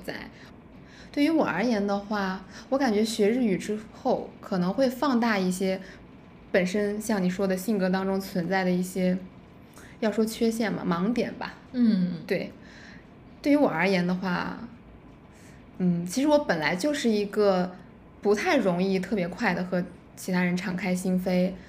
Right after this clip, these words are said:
Speaker 1: 迅速的缩短距离感的这样的一种性格，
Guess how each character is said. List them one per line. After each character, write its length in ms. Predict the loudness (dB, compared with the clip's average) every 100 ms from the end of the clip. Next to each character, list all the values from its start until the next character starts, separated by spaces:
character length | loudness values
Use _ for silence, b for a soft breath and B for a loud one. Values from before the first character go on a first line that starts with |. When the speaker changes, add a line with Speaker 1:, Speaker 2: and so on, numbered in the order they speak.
| B
Speaker 1:
迅 220 | -2 0 2
速 220 | 2 0
的 320 | 0 -4 -8 -14
缩 260 | 4 6
短 180 | 6 0
距 180 | -2 -4
离 120 | -2
感 220 | -6 -10 -14 -20 -20 -20 -6
的 100 | -4 -2
这 120 | -2
样 160 | -4 -6
的 80 | -12 -18 -20 -20 -20 -10 -4
一 80 |
种 160 | -2 -2
性 220 | -2 -2
格， 280 | -2 -6